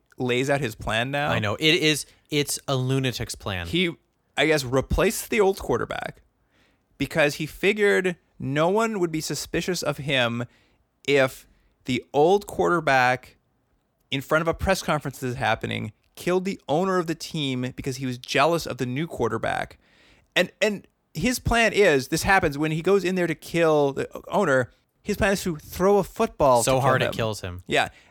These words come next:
Speaker 1: And he does, except John kicks him in the back just in time. <laughs>
Speaker 2: Yeah. It's, it's so in, it's such an insane plot, but they're just like, "Oh yeah, that, that seems, seems like it makes sense."
Speaker 1: Checks out.
Speaker 2: Yeah.
Speaker 1: <laughs> Every, I think he actually says,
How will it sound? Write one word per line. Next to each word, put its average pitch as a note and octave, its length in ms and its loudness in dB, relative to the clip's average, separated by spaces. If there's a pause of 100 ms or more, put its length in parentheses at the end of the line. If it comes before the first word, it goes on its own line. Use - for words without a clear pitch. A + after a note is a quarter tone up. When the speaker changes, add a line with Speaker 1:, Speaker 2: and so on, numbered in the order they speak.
(140)
Speaker 1:
And E3+ 160 4
he F#3+ 100 -2
does, E3+ 440 4
except - 380 -2
John D3+ 260 2
kicks - 280 -6
him D#3+ 100 -6
in D3 60 -4
the C#3 80 -2
back B2+ 320 2
just - 300 -2
in B2+ 120 -4
time. E3+ 460 -4
<laughs> - 60 -20 (140)
Speaker 2:
Yeah. F2+ 200 -6 (240)
It's, D#3+ 280 -2
it's E3+ 220 -2
so D#3+ 580 2
in, C#3+ 340 -6
it's C#3 160 -8
such - 220 -4
an D3 60 -4
insane A2+ 720 -2
plot, G2 500 -4 (240)
but B2 140 0
they're A#2 140 0
just G2 100 -6
like, G#2 240 -4
"Oh A2+ 80 -2
yeah, C3 240 2
that, G#2+ 220 -4 (100)
that - 220 -4 (560)
seems, - 260 -10 (100)
seems G#2+ 360 -8
like A#2 120 -2
it B2+ 60 -2
makes C3 160 -4
sense." E3+ 180 -2
Speaker 1:
Checks D#3 320 2
out. A#3 280 4 (200)
Speaker 2:
Yeah. A#2 180 0 (180)
Speaker 1:
<laughs> - 200 -14
Every, G3 340 6 (220)
I C#3 60 2
think G3+ 160 2
he G3 80 4
actually D#3+ 220 2
says, C3+ 240 0